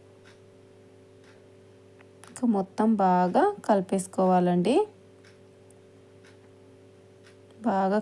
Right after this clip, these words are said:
కలిపేసి మసాలా అంతా దానికి పట్టే విధంగా ఉంచేసి ఐదు లేదా ఆరు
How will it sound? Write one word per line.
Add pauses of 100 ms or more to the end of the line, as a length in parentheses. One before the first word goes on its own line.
కలిపేసి (380)
మసాలా (100)
అంతా
దానికి
పట్టే (100)
విధంగా (100)
ఉంచేసి (800)
ఐదు (100)
లేదా (100)
ఆరు